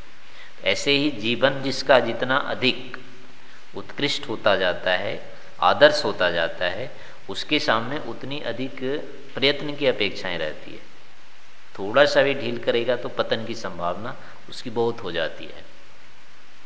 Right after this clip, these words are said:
तो ऐसी स्थिति में जो आदर्श लोग होते हैं, उत्तम लोग होते हैं, वो कैसे जीवित रहेंगे? अगर उनको इतनी सामर्थ्य नहीं हो उनके पास, तो वो नहीं आदर्श का पालन कर सकते।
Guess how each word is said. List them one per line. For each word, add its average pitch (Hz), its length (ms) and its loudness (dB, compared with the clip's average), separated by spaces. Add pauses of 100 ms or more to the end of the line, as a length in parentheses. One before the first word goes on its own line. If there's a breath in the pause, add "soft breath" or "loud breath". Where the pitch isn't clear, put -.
(1040 loud breath)
तो - 80 -6 (120)
ऐसी 113 320 6
स्थिति 135 340 0
में 131 220 -2
जो - 360 -2
आदर्श 101 480 6
लोग 110 240 -2
होते 90 280 -4
हैं, 101 460 -4 (180)
उत्तम 147 420 2
लोग 110 220 4
होते 98 260 -2
हैं, 113 180 -2
वो 120 260 -4
कैसे 139 340 2
जीवित 120 340 -2
रहेंगे? 80 480 -6 (1040)
अगर 110 220 2
उनको 127 300 2
इतनी 123 260 -2
सामर्थ्य 113 480 0
नहीं 104 340 -4
हो 120 100 -2
उनके 95 300 -4
पास, 87 500 0 (800 loud breath)
तो 101 60 -6
वो 113 120 -2
नहीं 131 440 0 (220)
आदर्श 101 360 0
का 101 100 -2
पालन 87 420 0
कर 87 80 -2
सकते। - 420 -8